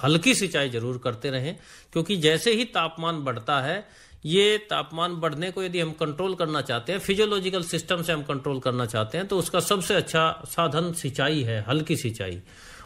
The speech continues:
और हल्की सिंचाई आप जब भी करते रहेंगे, तो पौधे में लगातार वृद्धि बनी रहेगी। दूसरा,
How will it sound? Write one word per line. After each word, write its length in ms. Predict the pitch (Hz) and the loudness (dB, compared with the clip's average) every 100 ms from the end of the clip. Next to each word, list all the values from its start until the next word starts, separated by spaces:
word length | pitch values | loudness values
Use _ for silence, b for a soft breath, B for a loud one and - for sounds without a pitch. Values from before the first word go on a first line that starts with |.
| - | 4
और 160 | 170 | 4
हल्की 300 | 147 165 196 | 6 2 2
सिंचाई 460 | 208 180 185 202 220 | 0 0 2 2 0
आप 380 | - 165 175 143 | 0 0 0 0
जब 140 | 165 | 0
भी 120 | 143 | 0
करते 320 | 226 185 165 160 | 0 0 0 0
रहेंगे, 280 | 143 156 | 0 -2
तो 80 | 180 | -4
पौधे 360 | 170 165 143 151 | -4 -2 0 0
में 120 | 160 | 0
लगातार 440 | 143 135 135 143 | -2 -2 0 0
वृद्धि 360 | 131 127 120 151 | 0 -2 -2 0
बनी 220 | 156 160 | 0 0
रहेगी। 320 | 156 151 156 | 2 2 0
दूसरा, 500 | 165 156 165 185 196 | -2 0 2 2 2